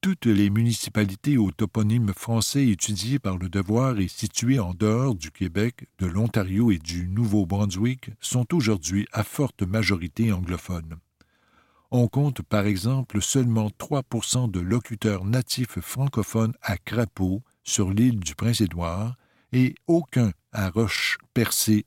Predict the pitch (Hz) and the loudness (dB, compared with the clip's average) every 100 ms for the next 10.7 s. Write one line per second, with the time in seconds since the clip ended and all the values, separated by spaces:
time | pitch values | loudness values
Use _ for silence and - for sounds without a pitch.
0 | - 107 95 139 - - 110 101 95 90 | -2 -2 0 -2 -2 -2 -2 -2 -4 -6
1 | 87 - _ _ _ _ _ _ _ _ | -12 -20 _ _ _ _ _ _ _ _
2 | _ _ _ 110 117 127 147 180 123 120 | _ _ _ 4 6 6 4 0 0 0
3 | 110 151 160 117 - 117 113 147 139 107 | 0 -2 -2 -2 0 0 0 -2 0 0
4 | 101 139 98 - 113 - - 101 87 _ | 2 2 2 0 -2 0 0 0 -2 _
5 | _ _ _ 101 104 - 110 120 143 135 | _ _ _ 0 2 2 2 2 0 0
6 | 135 120 139 135 - 95 117 113 104 92 | -2 0 0 0 0 -2 0 2 0 0
7 | 131 101 - 123 117 104 - 117 120 117 | 0 -2 -2 -2 0 -2 0 0 2 0
8 | 104 139 139 - 117 123 127 110 101 - | 0 0 0 -2 -2 0 0 2 0 4
9 | 104 95 113 101 92 87 117 - 101 107 | 4 4 2 2 -2 -2 -2 0 2 2
10 | 117 92 - 101 - 101 | 0 -2 -4 -4 -2 -4